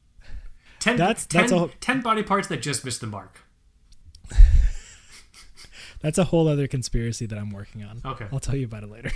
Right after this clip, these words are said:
Speaker 2: <laughs>
Speaker 1: I'm excited.
Speaker 2: Um, I'm sorry.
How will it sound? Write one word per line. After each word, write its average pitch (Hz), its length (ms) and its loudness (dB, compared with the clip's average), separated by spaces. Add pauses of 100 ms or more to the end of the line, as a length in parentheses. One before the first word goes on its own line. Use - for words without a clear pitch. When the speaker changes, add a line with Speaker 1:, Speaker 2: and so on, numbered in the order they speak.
(140)
Speaker 2:
<laughs> - 160 -18
Speaker 1:
I'm 120 100 -10
excited. 113 340 -10 (2250)
Speaker 2:
Um, 160 340 0 (1400)
I'm 117 120 -12
sorry. 101 340 -16